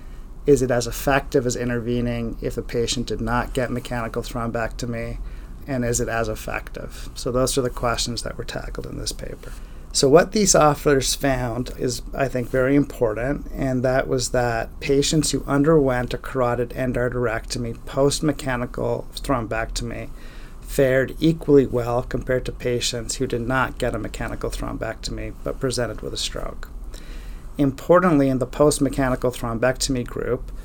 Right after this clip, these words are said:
those patients had even higher grades of stenosis compared to the non-thrombectomy group and had larger presenting stroke syndrome. So in general, were sicker patients, were presenting, you know, in a more fragile state.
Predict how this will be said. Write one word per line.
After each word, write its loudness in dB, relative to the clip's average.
those 8
patients 6
had 0
even 0
higher 6
grades 4
of 0
stenosis 0
compared 0
to -4
the -4
non-thrombectomy -2
group -4
and -2
had 2
larger 4
presenting -2
stroke -2
syndrome. -4
So 0
in 0
general, 4
were 0
sicker 2
patients, -2
were 2
presenting, -2
you -2
know, -2
in -2
a -2
more 2
fragile 2
state. -4